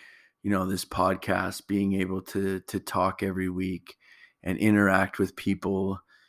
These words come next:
and just, you know, get to know them, get to know their experiences,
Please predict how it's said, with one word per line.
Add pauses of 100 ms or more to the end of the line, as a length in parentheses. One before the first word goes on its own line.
(200)
and
just,
you
know,
get
to
know
them, (320)
get
to
know
their
experiences,